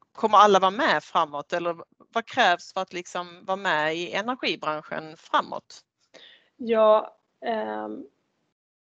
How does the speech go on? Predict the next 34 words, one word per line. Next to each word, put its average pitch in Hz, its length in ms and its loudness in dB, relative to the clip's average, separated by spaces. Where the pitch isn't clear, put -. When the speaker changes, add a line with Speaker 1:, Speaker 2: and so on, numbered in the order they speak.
Speaker 2:
det 254 300 -6
är 220 240 -2
ju 208 300 -2
att - 180 -12
vara 214 300 2
mycket, 233 640 -2
mycket 214 340 -2
mer, 190 400 -6
eh, 180 220 -10
kundnära. 196 1080 -4
Eh, 202 280 -8
jag 220 280 2
tror 214 300 4
ju 202 60 6
att 196 120 0
den 214 160 2
stora 254 440 4
utmaningen 202 680 0
kommer 208 300 -2
finnas, 196 720 -6
eh, 196 200 0
om, 262 140 2
om 240 160 2
vi 226 80 0
tar 233 320 2
elnätet 190 440 -2
till - 80 0
exempel, - 380 -4
så - 120 -8
kommer 226 220 0
det 220 80 4
finnas 208 400 -2
i 196 80 2
lokalnäten. 196 1000 -2